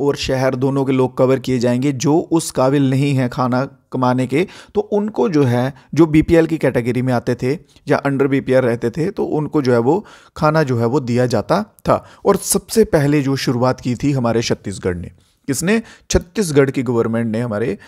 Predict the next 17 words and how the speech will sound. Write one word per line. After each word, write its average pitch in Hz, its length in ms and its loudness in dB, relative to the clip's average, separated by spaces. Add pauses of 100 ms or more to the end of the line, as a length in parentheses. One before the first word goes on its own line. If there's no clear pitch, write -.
(200)
शुरुआत 156 440 2
की 135 120 -6
थी 123 140 -4
सबसे 120 300 -4
पहले 113 340 -2 (420)
इस - 340 0
स्कीम 110 420 -2
के - 300 0
under। 139 240 -2 (500)
क्लियर? 185 300 2 (1300)
बढ़ते 135 240 2
हैं 170 80 6
अपने 180 120 0
नेक्स्ट 170 280 0
क्वेश्चन 175 220 0
की 180 80 -2
तरफ। 175 320 -2